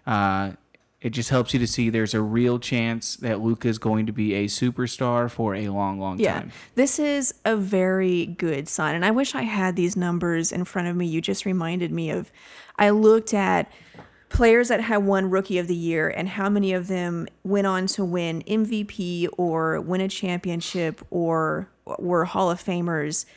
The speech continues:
Speaker 2: Um, and it's, I mean,
Speaker 1: It was
Speaker 2: off
Speaker 1: a
Speaker 2: the
Speaker 1: very
Speaker 2: top,
Speaker 1: high
Speaker 2: yeah, it was a
Speaker 1: percentage.
Speaker 2: really high percentage. I would say off the top of my head, it was about fifty percent. Um, again, I, I wish I had that in front of me. But,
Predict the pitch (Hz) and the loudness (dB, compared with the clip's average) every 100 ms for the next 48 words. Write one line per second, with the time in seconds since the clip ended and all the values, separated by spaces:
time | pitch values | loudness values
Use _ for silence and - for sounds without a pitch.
0 | - - 196 170 156 143 202 _ _ - | -10 0 2 2 0 -4 -8 _ _ 2
1 | 214 202 190 - - 247 254 247 208 151 | 4 4 4 0 0 2 4 4 4 4
2 | 233 233 147 127 127 120 254 196 233 294 | 6 6 4 4 2 4 6 6 6 4
3 | 339 320 302 262 226 202 - 175 - 220 | 4 4 6 6 4 2 0 0 2 2
4 | 254 254 254 240 202 202 214 190 185 175 | 2 0 0 4 2 2 0 0 2 2
5 | 185 175 170 - 170 - - 170 165 - | 2 2 0 2 2 2 -2 -4 -4 -2
6 | 175 - 170 160 - - - _ 196 170 | -2 -2 -2 -2 -4 -14 -20 _ 2 2
7 | 160 - 190 190 185 165 - 180 - - | 2 0 2 2 2 0 -4 -8 -10 -6
8 | 196 190 190 180 170 165 - 165 160 160 | -2 -2 0 0 -2 -4 -6 -6 -6 4
9 | 208 180 | 6 6